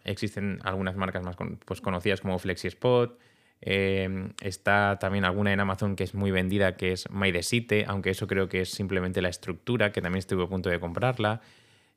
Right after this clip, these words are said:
Em, pero bueno, que llevaba muchas semanas buscando algo que se adaptara hasta que encontré esta marca que me he decidido, que no es ni FlexiSpot ni esto, es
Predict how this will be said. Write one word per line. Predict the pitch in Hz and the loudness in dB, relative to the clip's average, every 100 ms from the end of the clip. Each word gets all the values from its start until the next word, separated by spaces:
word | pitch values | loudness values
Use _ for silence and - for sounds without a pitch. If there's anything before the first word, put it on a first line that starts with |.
| _ | _
Em, | - 107 104 101 98 98 92 | 0 2 4 2 -2 -4 -4
pero | - 95 | 0 2
bueno, | 101 | 2
que | 87 | 0
llevaba | 92 98 104 120 - | 2 4 6 4 2
muchas | 104 110 123 104 | 0 2 0 0
semanas | - 98 104 117 120 165 - | -2 0 2 2 0 -2 -8
buscando | 110 - 101 - 104 110 117 110 - | -10 -6 -4 2 2 4 2 2 2
algo | 104 107 110 | 2 4 0
que | 110 | 0
se | |
adaptara | 101 98 123 143 135 | 0 2 4 4 2
hasta | 98 95 | 0 0
que | 95 | 0
encontré | 95 98 98 117 113 113 | -2 0 4 4 2 0
esta | 107 104 | -2 0
marca | 107 104 101 | 0 0 -2
que | 95 | -2
me | 92 | -2
he | |
decidido, | 98 - 104 160 - | -2 0 -2 -2 -4
que | 98 | -4
no | 95 | -2
es | 95 | -2
ni | 95 | -2
FlexiSpot | - 95 - 87 - - 107 - | 0 -2 -2 -6 -2 2 2 2
ni | 98 92 90 | -4 -2 0
esto, | 101 135 131 | 0 0 0
es | 104 - | -2 -4